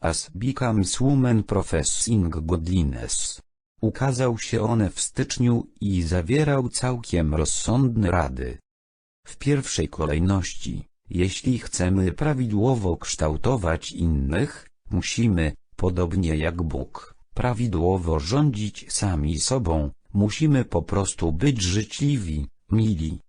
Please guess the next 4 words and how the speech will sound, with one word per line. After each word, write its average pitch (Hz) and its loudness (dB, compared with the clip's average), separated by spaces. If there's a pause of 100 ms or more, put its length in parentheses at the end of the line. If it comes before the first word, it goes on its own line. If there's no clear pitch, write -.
(140)
wdzięczni, 82 -4 (240)
cierpliwi 123 0
i 135 0
kochający, 85 -2